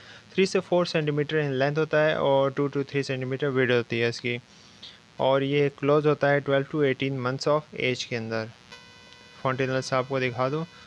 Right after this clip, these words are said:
जिसमें front, interior fontanelles और posterior fontanelles। posterior fontanelles में ट्रायंगुलर होते हैं, located between occipital and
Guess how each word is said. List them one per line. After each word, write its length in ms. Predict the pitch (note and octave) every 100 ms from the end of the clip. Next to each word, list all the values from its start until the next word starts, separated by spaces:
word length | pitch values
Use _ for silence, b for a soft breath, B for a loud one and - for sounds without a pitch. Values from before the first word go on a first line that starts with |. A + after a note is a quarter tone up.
| B B B B - - -
जिसमें 360 | - C#3+ D3 C#3+
front, 320 | C3+ C#3 C#3
interior 520 | D3 C#3 C3+ C#3 D3+
fontanelles 840 | D3+ D#3 D3 D3+ D3+ D3+ D3 - - - - - - - - -
और 300 | C3+ D3 D#3+ - - - - - - - - D3
posterior 520 | C#3 - C#3+ C3+ C3 -
fontanelles। 760 | B2 A#2+ A#2+ A#2+ A#2 - - - - - - - - - - - - - - - - - - - - - B4 A#4+ B4 B4 B4 B4 B4 B4 B4 B4 B4 - - - - - - - - -
posterior 420 | D3+ D3 - F3 F3+
fontanelles 520 | F3+ F3 F3 E3+ -
में 100 | E3+
ट्रायंगुलर 520 | E3 C#3+ C#3 D3 D#3
होते 240 | D#3 D3
हैं, 240 | D3+ D#3 D#3
located 480 | C#3+ C3+ C#3 C#3+ C#3+
between 360 | C#3 C3 C#3+ C#3
occipital 520 | C3 - C3 C3+ C#3+ C#3
and 300 | C#3+ E3+